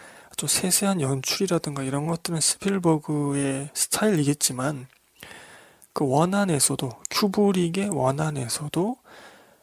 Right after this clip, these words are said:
그 결말이 있었다고 하는 거죠. 환타지 아닌 환타지 같은 그 장면들이. 어, 네, 이것에 대해서는 제가 저희 블로그 쪽에 그것을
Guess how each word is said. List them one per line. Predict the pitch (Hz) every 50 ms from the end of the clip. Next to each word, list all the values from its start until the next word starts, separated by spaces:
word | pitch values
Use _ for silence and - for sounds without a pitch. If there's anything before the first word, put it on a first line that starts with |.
| _ _
그 | - - 151
결말이 | - - 139 143 147 156 156 147 143 135 127 - - _ _ _
있었다고 | - 185 196 196 156 - - 147 - - - 151 139 143
하는 | 139 196 226 226
거죠. | 202 131 - - - - - _ _ _ _ _ _ _ _ _ _ _ _ _ _ _ _ _ _ _ -
환타지 | - - 170 160 - 165 151 143 - 156 143
아닌 | 123 123 143 190 208
환타지 | - - 202 180 - 180 160 147
같은 | 135 131 127 - - 135 117 117
그 | - 139 127 117 - - -
장면들이. | - - 147 131 127 120 127 120 110 113 - - - 190 - - _ _ _ _ - - - - - - - - - - - - - - _ _ _ _ _ _ _ _ _ _ _ _ -
어, | - 165 160 160 160 165 165 160 160 160 160 156 156 156 - _
네, | - 160 147
이것에 | 143 165 180 175 180 - - 185 - 190
대해서는 | 175 170 170 170 165 160 - 170 170 185 180
제가 | - - 147 143 139 147 175 - _ _ _ _ _ _ _ _ _ _
저희 | - - 160 -
블로그 | - 160 160 165 165 151 147
쪽에 | - - 143 131 143 139 170 - _ - - - - - - - - _ _ _ _ _ _
그것을 | - - 143 143 131 - 151 143 139 - - 160 151 147 143 127 -